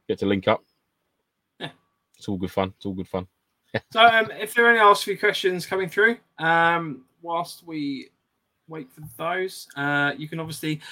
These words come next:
Speaker 2: contact us at email, nofo chat at hotmail dot com. Instagram is at November underscore Foxtrot underscore Nofo.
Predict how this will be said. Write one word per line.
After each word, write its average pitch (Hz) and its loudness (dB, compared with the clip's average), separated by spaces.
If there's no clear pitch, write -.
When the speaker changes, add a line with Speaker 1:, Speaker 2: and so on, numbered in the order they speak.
Speaker 2:
contact 208 4
us 226 6
at 160 0
email, 196 2
nofo 170 2
chat 160 0
at 131 -4
hotmail 151 0
dot 151 -6
com. 180 -4
Instagram 175 -2
is 147 -12
at 165 0
November 156 -6
underscore 151 -10
Foxtrot - -12
underscore 220 -4
Nofo. 165 -2